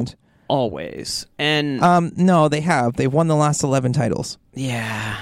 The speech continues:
Speaker 1: They, they always win the title, and they've probably won, like, the last, of the last twenty, they've won, like, seventeen. That's a d-, that's, that's a,
Speaker 2: A,
Speaker 1: that's
Speaker 2: a
Speaker 1: a monopoly.
Speaker 2: lot of that feels like these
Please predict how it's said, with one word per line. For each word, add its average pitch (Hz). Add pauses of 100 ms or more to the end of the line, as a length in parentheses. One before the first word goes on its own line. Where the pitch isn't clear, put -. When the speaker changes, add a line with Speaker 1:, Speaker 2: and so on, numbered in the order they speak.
(240)
Speaker 1:
They, 160
they 160
always 139
win 123
the 113
title, 104
and 135
they've 139
probably 151
won, 135
like, 127
the 123
last, 127
of 135
the 131
last 139
twenty, 139
they've 113
won, 123
like, 107
seventeen. 113 (100)
That's 147
a 165
d-, -
that's, - (260)
that's 160
a, 160 (100)
Speaker 2:
A, 135 (240)
Speaker 1:
that's 156
Speaker 2:
a 170
Speaker 1:
a 151
monopoly. 143
Speaker 2:
lot 156
of 160
that 143
feels 127
like 120
these 117